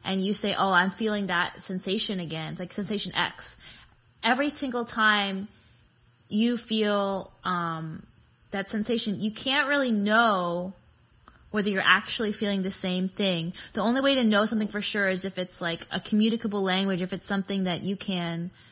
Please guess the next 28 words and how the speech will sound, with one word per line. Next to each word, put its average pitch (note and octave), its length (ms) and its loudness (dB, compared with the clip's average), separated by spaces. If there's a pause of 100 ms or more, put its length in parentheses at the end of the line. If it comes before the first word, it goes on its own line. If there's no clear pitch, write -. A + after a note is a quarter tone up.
(340)
um, E3 380 0 (1600)
uh, E3+ 500 4 (120)
basically G3+ 400 2
teach - 340 2
someone G3 320 2
else, D#3 460 2 (240)
that F#3+ 220 0
someone A#3 280 4
else G#3 400 4
can F3 560 -4
agree F#3+ 760 0 (500)
that, F#3 140 2
like, F3+ 260 0
'Oh, G3 320 6
I F#3+ 160 8
know F#3 240 4
when F3 140 2
I'm, F3 360 -2
I'm F3 240 0
experiencing E3+ 680 -6
sensation E3 460 -4
X.'" - 420 -8 (640)
It G3 160 -2
can't G#3 280 2
just A#3+ 160 -4
be A#3 80 -2
something G3 320 -6
that's E3+ 160 -8